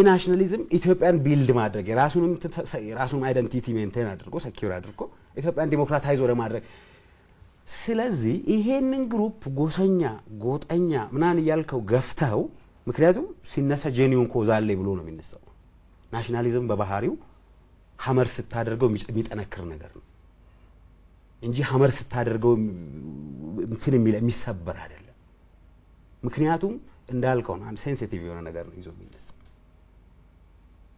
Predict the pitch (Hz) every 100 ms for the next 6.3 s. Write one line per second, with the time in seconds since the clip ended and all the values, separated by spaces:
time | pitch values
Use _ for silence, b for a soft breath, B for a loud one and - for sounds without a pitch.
0 | - 123 139 156 131 131 113 110 113 113
1 | 107 - 120 120 147 156 147 143 147 151
2 | 143 120 120 113 110 85 80 - - -
3 | - - - - - - - - - -
4 | - _ - - - _ - - - -
5 | 113 120 131 127 139 - - 120 104 78
6 | 76 - -